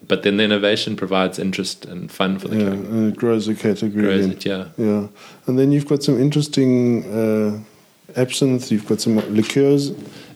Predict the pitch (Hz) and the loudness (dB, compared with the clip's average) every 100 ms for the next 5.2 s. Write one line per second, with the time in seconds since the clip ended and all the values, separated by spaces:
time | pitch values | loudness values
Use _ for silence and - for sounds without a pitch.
0 | - - 117 113 110 131 135 - 139 139 | -14 -4 0 2 2 0 -2 0 2 2
1 | 127 107 - 127 127 147 - 113 120 160 | 2 -2 0 2 2 0 -2 0 0 2
2 | 208 185 139 120 120 - 165 147 127 120 | 0 0 -2 -2 -4 0 0 0 0 0
3 | 107 110 107 - - 117 113 117 104 101 | 0 0 -2 -4 -2 -2 0 0 2 2
4 | 98 101 98 104 95 87 90 - - 90 | 2 2 0 0 0 0 -2 -2 -6 -4
5 | 85 85 | -4 -6